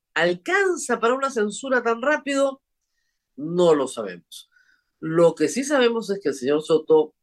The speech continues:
en realidad debió haberle explicado a su líder, César Acuña, que tenía algunos problemitas en casa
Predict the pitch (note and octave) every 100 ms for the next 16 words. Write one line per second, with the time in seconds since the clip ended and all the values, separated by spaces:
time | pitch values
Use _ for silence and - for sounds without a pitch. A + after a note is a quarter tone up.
0 | - A#2 A2 A2+ D3 C#3+ A#2 B2 D3 C3+
1 | B2+ - G#2 C#3+ B2+ - B2+ D#3 B2 -
2 | D3 B2 - C#3 B2+ C3 B2+ _ - -
3 | _ - C#3+ D3 D3 F#3 E3+ D#3 E3+ F3
4 | - D3+ B2+ B2 D3 D3+ - A#2+ A#2+ D#3
5 | D#3 A#2+ A2